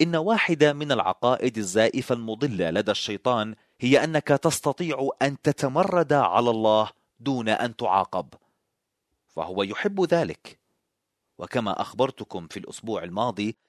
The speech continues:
فإن الشيطان يحاول أن يبرهن على أن التمرد على الله ينجح،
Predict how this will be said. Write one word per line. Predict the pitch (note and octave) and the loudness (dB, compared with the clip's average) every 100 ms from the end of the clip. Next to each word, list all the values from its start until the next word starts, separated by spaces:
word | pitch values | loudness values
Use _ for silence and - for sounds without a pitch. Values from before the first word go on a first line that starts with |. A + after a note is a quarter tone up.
| _ | _
فإن | - - C#3 B2+ | -6 -4 -2 -4
الشيطان | A#2+ B2+ A2+ A2+ A2+ A#2+ A2 | -6 -6 -6 -4 -4 -4 -8
يحاول | A#2+ - F3 F#3+ E3+ D3 - | -6 0 2 2 0 -4 -4
أن | D3 | -6
يبرهن | C3 A#2 B2+ G2+ G2+ A2 | -4 2 2 2 -6 -4
على | F#2 G#2+ A#2 | 0 2 2
أن | A#2+ B2+ | 0 -4
التمرد | B2 - A#2+ B2+ A#2 B2 G#2 | -4 -4 -4 -4 -6 -4 -4
على | G#2 A2 | 0 0
الله | G2+ G#2 G2+ - | 0 0 0 -2
ينجح، | G2+ F#2+ F2 E2+ - | -6 -6 -8 -10 -10